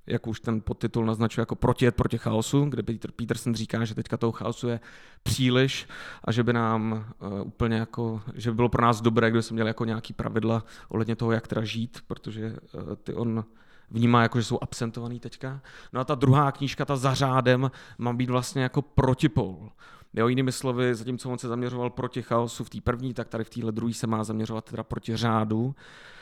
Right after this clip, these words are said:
Eh, tohle je ta koncepce, kterou on tam předesílá v tom úvodu, ale z pohledu čtenáře, já bych řekl, že ty knížky jsou hodně podobný.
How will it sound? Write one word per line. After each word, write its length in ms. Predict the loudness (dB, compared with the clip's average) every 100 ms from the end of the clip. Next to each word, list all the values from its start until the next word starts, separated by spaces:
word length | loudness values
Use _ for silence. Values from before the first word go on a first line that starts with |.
| -20 -20 -10
Eh, 160 | -2 0
tohle 220 | 2 2
je 40 | 2
ta 100 | 2
koncepce, 580 | 2 2 -2 0 0
kterou 400 | 0 2 2 2
on 160 | 0 -2
tam 140 | 0
předesílá 400 | 0 0 0 2
v 60 | 2
tom 140 | 0
úvodu, 460 | -2 0 2 0 0
ale 140 | 0
z 60 | -2
pohledu 320 | -2 0 0
čtenáře, 460 | -2 -2 0 0 0
já 100 | -2
bych 120 | -2
řekl, 120 | -6
že 60 | -8
ty 80 | -8
knížky 280 | -10 -10 -8
jsou 120 | -8
hodně 240 | -8 -10
podobný. 480 | -12 -12 -12 -12 -16